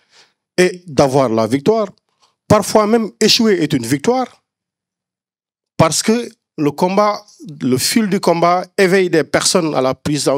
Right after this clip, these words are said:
prise de conscience. Donc parfois, on perd pour gagner. Par d'autres fois,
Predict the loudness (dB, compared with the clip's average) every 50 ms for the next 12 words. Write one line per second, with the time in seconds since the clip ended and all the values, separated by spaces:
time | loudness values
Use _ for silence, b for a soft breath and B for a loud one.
0 | -2 -4 -4 -4 -4 -2 -2 -4 -2 -2 -2 -2 -2 -4 -8 -6 -8 -8 -8 -10
1 | b b b b b b b b b b _ _ _ _ _ _ -2 -2 -2 -2
2 | -4 -6 -4 -4 -4 -4 -2 -2 -2 -2 -2 -6 -10 b b b b b b b
3 | b b b b b -4 -2 -2 -2 0 0 0 2 2 0 -2 -4 -6 -6 -6
4 | -4 -6 -6 -6 -6 -10 -12 -14 _ _ _ _ _ _ _ _ _ _ _ _
5 | _ _ _ _ _ _ _ _ _ _ _ _ _ -2 -2 -2 0 -2 -2 -2
6 | -2 -4 -2 0 0 0 0 0 -4 -8 _